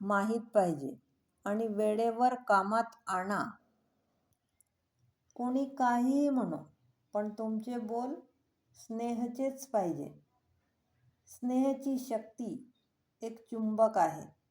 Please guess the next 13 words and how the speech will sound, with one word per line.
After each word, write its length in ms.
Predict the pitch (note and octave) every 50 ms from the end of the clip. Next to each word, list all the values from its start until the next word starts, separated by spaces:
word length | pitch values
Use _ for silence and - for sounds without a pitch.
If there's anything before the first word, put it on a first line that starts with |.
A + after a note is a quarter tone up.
| _ _ _ _ _ _ _ _ _ _ _ _ _ _ _ _ _ _ _ _ _ _ _ _ _ _
शांतीच्या 800 | _ - G#3+ G3 G#3 G#3+ G#3+ G#3+ - B3 A#3+ A#3+ - B3+ B3 B3 A#3
शक्तीची 720 | - A3 G3+ - - _ - A3+ A3 A3 - - B3 B3
निशाणी 720 | B3 A#3 G#3 G3+ G3 - - A3+ G#3+ G#3+ A3 A3 A3 G#3+
आहे. 300 | G3+ F#3 E3+ D#3+ D#3 D#3+ - - _ _ _ _ _ _ _ _ _ _ _ _ _ _ _ _ _ -
जितकी 400 | D#3 G3 G3+ G#3 - - A3 G#3+
शांती 580 | G#3 - - G3 F3 F3 F3+ F3+ F3 - A3+ A3+
असेल, 520 | A3+ A3 A3 - A#3+ A#3+ C4 D#4 F4 - - _ _ _ _ _ _ _ _ _ _ _ _ _ _ _ _ _ _ _ _ _ -
तितकी 480 | A3+ A3 A3 A3 _ _ - A#3+ A#3+ A#3+
संतुष्टता 1080 | A#3+ - - G3+ F#3+ F#3+ F#3+ F#3+ - A3+ A3 A3 - - - G#3+ G#3 - - G3+ G3
असेल. 400 | F#3+ F3 F3 - - E3+ D#3 - - - _ _ _ _ _ _ _ _ _ _ _ _ _ _ _ _ _ _ _ _ _ _ _ _ _ _ _ _ _ - F3
जितकी 460 | F#3+ G#3+ G#3+ G#3+ - - A3 G#3+ G3+
शांती, 880 | - - G#3+ F#3+ F#3+ F#3+ G3 G3+ - B3+ B3+ C4+ D4 D#4+ E4 - - _ _ _ _ _
तितकी 500 | A3 A3 A3 - _ - B3 B3+ B3+ B3